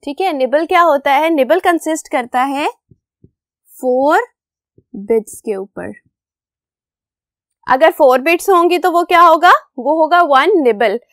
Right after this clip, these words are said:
और अगर ये होंगी एट बिट्स, तो ये क्या हो जाएगा? ये हो जाएगा बाइट। ठीक है स्टूडेंट्स,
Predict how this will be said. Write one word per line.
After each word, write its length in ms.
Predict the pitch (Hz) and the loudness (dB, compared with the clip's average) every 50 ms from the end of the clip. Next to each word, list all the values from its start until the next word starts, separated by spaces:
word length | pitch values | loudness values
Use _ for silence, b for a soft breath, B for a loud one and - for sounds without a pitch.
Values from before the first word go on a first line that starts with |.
| b b b b - | b b b b 0
और 140 | - 262 262 | 2 2 4
अगर 360 | - - 262 262 254 311 320 | 4 2 0 2 2 0 0
ये 160 | 370 320 330 | 0 0 0
होंगी 580 | 349 359 330 302 285 285 294 294 330 359 359 - 427 | 0 0 0 0 0 0 0 0 0 -2 -2 -4 -4
एट 320 | 277 285 285 294 294 269 | -4 -4 -2 -4 -2 -2
बिट्स, 360 | 226 220 196 208 - - - _ _ _ _ _ _ - | -2 -2 -2 -2 -6 -14 -20 _ _ _ _ _ _ -6
तो 60 | 277 | -6
ये 240 | 262 214 262 262 262 | -4 -4 -4 -4 -4
क्या 160 | - 330 330 | -2 0 2
हो 180 | 339 349 320 311 | 2 2 0 0
जाएगा? 300 | 262 320 320 311 339 349 | -2 -2 -2 -2 0 0
ये 240 | 370 302 262 254 | 0 0 0 0
हो 180 | 285 277 269 247 | 0 0 0 -2
जाएगा 400 | 214 226 269 262 262 254 294 339 466 - _ _ _ _ _ _ _ _ _ _ _ _ _ _ _ _ _ - | -2 -2 -4 -4 -4 -2 -2 -2 -2 -2 _ _ _ _ _ _ _ _ _ _ _ _ _ _ _ _ _ -10
बाइट। 420 | 214 220 208 190 175 - 226 233 _ _ _ _ _ _ _ _ _ _ _ _ _ _ _ _ _ _ _ _ _ _ _ _ _ _ _ - | -6 -4 -4 -4 -4 -6 -12 -16 _ _ _ _ _ _ _ _ _ _ _ _ _ _ _ _ _ _ _ _ _ _ _ _ _ _ _ -10
ठीक 160 | 262 254 - | -8 -6 -4
है 100 | 359 381 | -4 -4
स्टूडेंट्स, 580 | - 370 370 349 359 415 453 440 - - _ | -2 -4 -4 -2 -2 -4 -4 -6 -12 -20 _